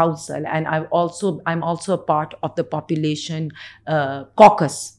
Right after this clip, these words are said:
So I've made sure that, you know, we re-, we have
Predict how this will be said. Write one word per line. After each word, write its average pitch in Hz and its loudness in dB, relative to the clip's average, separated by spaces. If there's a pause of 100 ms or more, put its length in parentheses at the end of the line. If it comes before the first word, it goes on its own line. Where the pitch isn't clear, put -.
(400)
So - 2
I've 170 6
made 165 -2
sure 156 -4 (460)
that, 147 2 (120)
you 151 2
know, 147 -2
we 143 -4 (180)
re-, 156 0
we 151 -4
have 151 -2